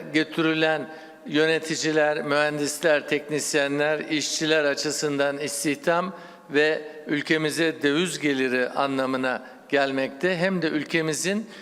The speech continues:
ekonomik gücünün tanıtımına büyük katkılar yapmaktadır.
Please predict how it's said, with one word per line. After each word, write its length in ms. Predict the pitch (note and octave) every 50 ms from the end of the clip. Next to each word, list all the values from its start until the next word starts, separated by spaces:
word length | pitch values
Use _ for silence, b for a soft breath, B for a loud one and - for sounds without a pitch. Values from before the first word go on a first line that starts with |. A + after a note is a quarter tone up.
| B B B B - -
ekonomik 680 | D3 C#3+ - D#3+ D#3+ E3 E3+ F3+ G3 G#3 G3 G3+ -
gücünün 420 | E3 C#3 C3 D3 D3 C#3+ C#3+ C#3+
tanıtımına 840 | C#3 - D#3 D#3 D#3 C#3+ C3 - D3+ C#3+ D3 D3 D3+ D3+ C#3+ C3 C3+
büyük 240 | D3+ D#3 D3+ -
katkılar 720 | - D#3+ D3 C#3+ - - - C#3+ C#3 C#3 C#3+ C#3+ - - -
yapmaktadır. 920 | C#3+ C#3 C3+ B2+ - C#3 C3 B2+ A#2+ - - C#3+ B2+ A#2+ G#2+ A2 G#2+ G2